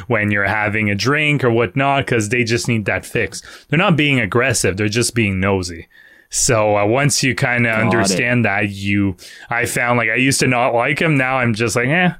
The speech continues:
Speaker 1: they're just after, you know, they just need a sugar fix. It's fine."
Speaker 2: <laughs> Everyone's just
Speaker 1: Yeah,
Speaker 2: trying to get
Speaker 1: yeah,
Speaker 2: their nut.
Speaker 1: exactly.
Speaker 2: I get it. S-, did I send you the photo of when I got stung? This, uh, it was in July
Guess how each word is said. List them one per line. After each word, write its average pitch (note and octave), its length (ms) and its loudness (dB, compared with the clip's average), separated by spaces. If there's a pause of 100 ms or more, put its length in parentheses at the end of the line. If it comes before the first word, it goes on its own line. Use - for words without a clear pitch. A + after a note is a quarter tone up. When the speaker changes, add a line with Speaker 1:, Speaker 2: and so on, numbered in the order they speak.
(140)
Speaker 1:
they're A#2+ 160 0
just A#2 180 -2
after, A2+ 440 0
you B2+ 180 0
know, C3+ 200 2
they C3+ 120 0
just B2 200 0
need F3+ 160 4
a F#3 60 4
sugar G3 320 2
fix. A2 380 0
It's - 200 -2
fine." E3 300 -2 (400)
Speaker 2:
<laughs> - 0 -
Everyone's C4 540 2
just A3 140 4
Speaker 1:
Yeah, E3+ 80 4
Speaker 2:
trying A3+ 140 0
to A3 60 0
get A3+ 120 2
Speaker 1:
yeah, D#3+ 80 2
Speaker 2:
their G#3 160 2
nut. B3 160 2 (140)
Speaker 1:
exactly. G#3 160 0
Speaker 2:
I - 20 2
get B3+ 240 4
it. F3 180 0
S-, - 680 -4
did D3 200 0
I C#3+ 140 0
send D#3+ 280 0
you E3 100 4
the C3+ 100 0
photo A2 420 0
of G#2 220 -2
when G#2 120 0
I G#2 100 0
got G2 140 -2
stung? G2 440 0
This, A#2 240 0
uh, G#2 260 0
it G#2 40 2
was A2+ 140 2
in B2 120 4
July G2 520 0